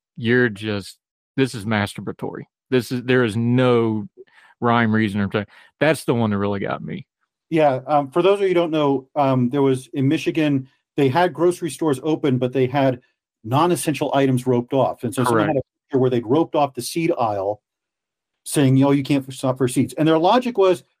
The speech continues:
Speaker 2: "We only want people to go to stores if they absolutely have to. We don't want them shopping." But the amount of time it takes to get seeds from a store and the amount of risk that people are exposed to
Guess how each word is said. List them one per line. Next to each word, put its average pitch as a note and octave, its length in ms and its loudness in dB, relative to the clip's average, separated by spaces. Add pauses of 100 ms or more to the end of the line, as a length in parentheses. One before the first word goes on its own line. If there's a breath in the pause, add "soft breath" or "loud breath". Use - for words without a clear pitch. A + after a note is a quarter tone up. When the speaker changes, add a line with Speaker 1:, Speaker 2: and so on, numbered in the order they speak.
(140)
Speaker 2:
"We D#3+ 160 0
only G#3 160 -2
want G3 220 0
people E3+ 220 0
to C#3 40 -2
go D3+ 140 0
to C3+ 80 0
stores C3 320 0
if C3 80 -6
they C3 100 2
absolutely C3 480 0
have A#2 240 0
to. G2 120 -8
We A2 100 -4
don't C3 120 0
want C3 180 0
them A#2 160 -2
shopping." G2+ 520 -4 (800)
But D#3 300 2 (760)
the E3 180 0
amount F3 380 2
of G#3 120 0
time E3 360 2
it C#3+ 140 -2
takes C#3+ 300 0
to B2+ 120 -6
get B2 440 0
seeds B2+ 580 -2
from A#2+ 180 0
a A#2+ 60 2
store A#2 520 0
and A2+ 120 -8
the A#2+ 60 0
amount C#3+ 240 2
of C3+ 140 0
risk C#3 240 -2
that C3 120 -4
people C3 280 -2
are A2+ 80 0
exposed B2 440 -4
to G2 180 -6